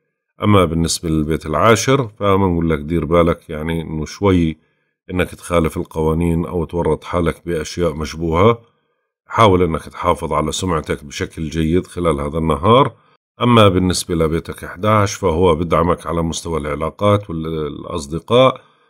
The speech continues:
رغم إنه ممكن تتضايق من بعض الأصدقاء أو فضولهم أو تدخلهم أو فرض رأيهم أو ح-، محاولتهم للتحكم فيك،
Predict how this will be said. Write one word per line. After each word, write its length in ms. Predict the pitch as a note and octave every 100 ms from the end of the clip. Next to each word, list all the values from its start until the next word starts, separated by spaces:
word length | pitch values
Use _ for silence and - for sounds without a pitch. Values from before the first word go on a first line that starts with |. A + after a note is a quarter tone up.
| _
رغم 400 | G#2+ A2+ G2+ F#2+
إنه 220 | F#2 F2+ F2
ممكن 420 | F#2+ F2 F2 D2+
تتضايق 540 | D#2+ D2+ F#2+ F2+ D#2+
من 200 | D2+ D2+
بعض 200 | E2 D#2+
الأصدقاء 760 | E2 D#2+ D2 - - G2 G2 -
أو 100 | E2
فضولهم 680 | - E2 F2+ F#2+ E2 F#2+
أو 120 | - C#2+
تدخلهم 800 | F2+ E2 - G2+ G#2 F2+ G#2
أو 160 | C2+ D#2
فرض 360 | C#2 F2+ E2 F2
رأيهم 520 | G2+ G#2 F2+ G2 G2
أو 180 | - -
ح-، 180 | -
محاولتهم 800 | F#2+ F2 - F#2+ F2 F#2+ - F2
للتحكم 640 | D#2+ - - G2+ - E2+ D2
فيك، 380 | - B2 C3+